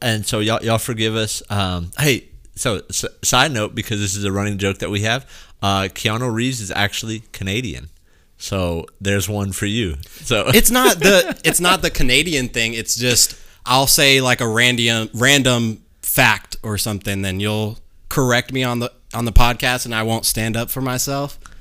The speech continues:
Speaker 2: and
Speaker 1: What?
Speaker 2: I'll be randomly come across it.
Speaker 1: No, no,
Speaker 2: And
Speaker 1: no. I, I,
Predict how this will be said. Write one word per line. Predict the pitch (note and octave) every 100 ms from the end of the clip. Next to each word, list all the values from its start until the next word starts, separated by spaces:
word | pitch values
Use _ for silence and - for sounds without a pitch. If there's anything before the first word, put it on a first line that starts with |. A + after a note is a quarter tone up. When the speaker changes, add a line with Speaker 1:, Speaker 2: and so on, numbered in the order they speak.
| - -
Speaker 2:
and | B2
Speaker 1:
What? | B2+
Speaker 2:
I'll | B2+
be | C#3 C3
randomly | A#2+ C#3 C#3+ C3+ C3
come | A#2 - C#3+ C3
across | - A#2+ A2+ -
it. | G#2 - - - _ _ - - - _ _
Speaker 1:
No, | D#3 B3+
no, |
Speaker 2:
And | A#2+
Speaker 1:
no. | G3 C3+ -
I, | D3+ - -
I, | E2